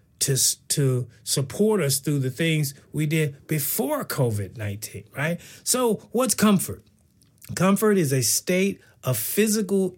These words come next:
ease and freedom from pain or constraint, right? The easing or alleviation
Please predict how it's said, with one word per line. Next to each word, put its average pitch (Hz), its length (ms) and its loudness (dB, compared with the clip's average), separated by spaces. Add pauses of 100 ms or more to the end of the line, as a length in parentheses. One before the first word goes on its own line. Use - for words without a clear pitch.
(100)
ease 139 600 2 (300)
and 139 200 2
freedom 139 800 2 (280)
from 135 340 0
pain 214 720 0 (300)
or 170 240 2
constraint, - 1080 -2 (720)
right? 151 340 -2 (400)
The 151 300 0
easing 226 720 2
or 160 240 2
alleviation 170 1120 2